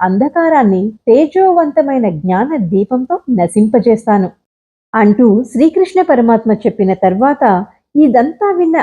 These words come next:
అర్జునుడు శ్రీకృష్ణుల వారి గొప్పని కీర్తిస్తూ ఈ విధంగా అంటున్నాడు, "ఓ కృష్ణ, నువ్వు దేవదేవుడవు,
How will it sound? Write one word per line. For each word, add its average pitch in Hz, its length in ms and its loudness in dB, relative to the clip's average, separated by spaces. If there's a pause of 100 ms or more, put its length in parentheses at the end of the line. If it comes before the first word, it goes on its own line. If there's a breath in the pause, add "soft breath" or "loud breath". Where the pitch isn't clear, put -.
అర్జునుడు 208 640 0 (100)
శ్రీకృష్ణుల 370 720 0
వారి 330 260 2
గొప్పని 190 540 -4
కీర్తిస్తూ 311 800 -2
ఈ 262 200 0
విధంగా 262 400 2
అంటున్నాడు, 233 520 0 (680)
"ఓ 214 140 4
కృష్ణ, 220 640 -2 (300)
నువ్వు 233 480 2
దేవదేవుడవు, 214 920 2